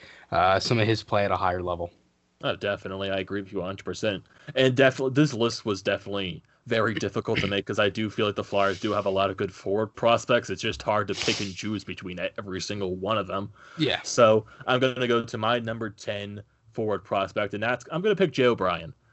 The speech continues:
Speaker 2: And I, I know the whole, like, situation with Jay O'Brien, his first year in the N C double A didn't go the way he wanted to.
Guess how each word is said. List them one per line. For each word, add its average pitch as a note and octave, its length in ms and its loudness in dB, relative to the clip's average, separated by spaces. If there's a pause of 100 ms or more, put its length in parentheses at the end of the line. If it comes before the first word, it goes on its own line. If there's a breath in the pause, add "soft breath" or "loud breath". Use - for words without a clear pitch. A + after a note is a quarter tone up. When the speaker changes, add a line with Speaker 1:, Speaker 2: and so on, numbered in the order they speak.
(260 soft breath)
Speaker 2:
And B2+ 240 4
I, B2 160 4 (100)
I A2+ 120 0
know C3 200 2
the A#2+ 80 2
whole, A2+ 360 0
like, G#2 200 -2
situation A2 640 -2
with G#2+ 160 -4
Jay A2 140 0
O'Brien, G2+ 380 2
his G#2 200 -4
first - 400 -4
year G#2+ 200 0
in G#2 300 -4
the G#2+ 180 -2
N G2+ 120 -4
C G#2+ 140 -8
double G2+ 300 -2
A G#2 100 2
didn't A2 280 -4
go A2 180 4
the G#2 120 0
way G2 180 0
he G2 160 -6
wanted A#2 340 0
to. A#2 360 2